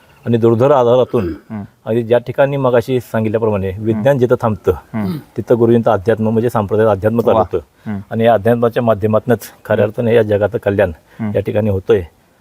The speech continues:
Speaker 1: आणि असे फार दुर्मिळ संत महात्मे
Speaker 2: हं.
Speaker 1: आता या जगामध्ये आहेत. आणि त्यापैकी एक
Speaker 2: हं.
Speaker 1: गुरुवर्य सोनेकर गुरुजी म्हणून
Speaker 2: हं.
Speaker 1: आम्ही या ठिकाणी मानतो.
Speaker 2: बरोबर. मला एक सांगा, तुम्ही, अ, मी, मी असं ऐकलं की नरेंद्र दाभोळकर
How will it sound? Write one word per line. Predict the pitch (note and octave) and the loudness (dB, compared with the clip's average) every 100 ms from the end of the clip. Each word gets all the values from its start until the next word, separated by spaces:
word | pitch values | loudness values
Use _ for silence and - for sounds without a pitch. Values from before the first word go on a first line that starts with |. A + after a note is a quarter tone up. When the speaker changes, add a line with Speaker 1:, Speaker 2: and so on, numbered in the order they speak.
| _ | _
Speaker 1:
आणि | A2 A2+ | -4 -2
असे | - A#2+ - | -2 -4 -2
फार | A#2+ B2 - - | 0 0 -4 -14
दुर्मिळ | G#2 G#2+ A2+ B2+ | -2 0 2 0
संत | - A2+ G#2 G2 - _ | 0 -2 0 0 -2 _
महात्मे | G#2 G2+ G#2 | -4 -2 -2
Speaker 2:
हं. | F#2+ - _ - G#2+ G2+ | -6 -8 _ -10 -6 -4
Speaker 1:
आता | G2 | 2
या | G#2 | 2
जगामध्ये | G2+ G2+ G2+ G2+ | 2 2 0 0
आहेत. | F2 G2+ - - | 0 -2 -6 -14
आणि | G2 G2+ | -12 -2
त्यापैकी | G2+ G#2 A2 | 0 0 2
एक | A2 - | 0 0
Speaker 2:
हं. | - _ A#2 G#2 - | -14 _ -8 -8 -4
Speaker 1:
गुरुवर्य | G#2 G2+ G#2 G#2 - _ - - | 0 4 2 0 -8 _ -12 -4
सोनेकर | F2+ F#2 G2 | -4 -2 -4
गुरुजी | F#2 F#2+ | -2 -4
म्हणून | G2+ G2+ G2+ - _ A#2+ | -4 -2 -2 -4 _ -6
Speaker 2:
हं. | G#2+ | -4
Speaker 1:
आम्ही | G#2 G2+ | -2 0
या | |
ठिकाणी | F#2+ G2 G2 | -2 -2 -2
मानतो. | G2 F2 - - - - | -2 -4 -6 -18 -18 -6
Speaker 2:
बरोबर. | G#2+ F#2+ F2+ | -2 -2 -4
मला | B2 C#3 | -2 0
एक | D#3 | 2
सांगा, | D3+ A#2+ | 2 2
तुम्ही, | A#2+ A2+ B2 C3+ C3+ | 0 0 -2 -2 -4
अ, | A#2 A2+ A2 G#2 G#2 G2+ - | 0 2 4 4 2 -2 -12
मी, | A2 A#2 A#2 | -4 0 0
मी | - C3 | 0 0
असं | A#2+ B2 | 2 0
ऐकलं | B2 A#2+ | -2 -4
की | B2 | -4
नरेंद्र | C3 C3 C#3 D3 | -2 0 0 0
दाभोळकर | C#3 A#2+ C3 C3+ | 0 2 0 0